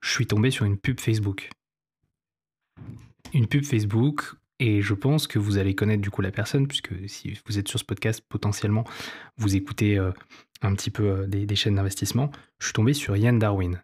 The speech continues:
Ian Darwin qui présentait avec, euh, euh, force et conviction, euh, une masterclass qui se <laughs> présentait, euh,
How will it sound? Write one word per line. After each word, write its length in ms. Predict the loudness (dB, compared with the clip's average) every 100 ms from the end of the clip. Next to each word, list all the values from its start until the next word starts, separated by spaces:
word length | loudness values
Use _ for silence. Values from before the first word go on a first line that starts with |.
| _
Ian 140 | 2 4
Darwin 400 | 4 4 2 0
qui 140 | -2
présentait 640 | -2 2 2 2 2 2 2
avec, 380 | 2 0 0
euh, 80 | -4 -6 -14 -20 _ -4
euh, 400 | -2 0 0 -4 -8 -8 -10 -10 _ -20 -20 -20 -20 -20 -14
force 300 | -2 0 2
et 60 | 2
conviction, 800 | 4 2 2 0 2 4 4 4
euh, 240 | 4 2
une 180 | 4 4
masterclass 880 | 4 4 2 -2 -2 0 2 2 -2
qui 120 | -2
se 220 | -2 0 0
<laughs> 500 | 2 2 0 -2 2
présentait, 640 | 4 4 4 4 4 4
euh, 120 | 2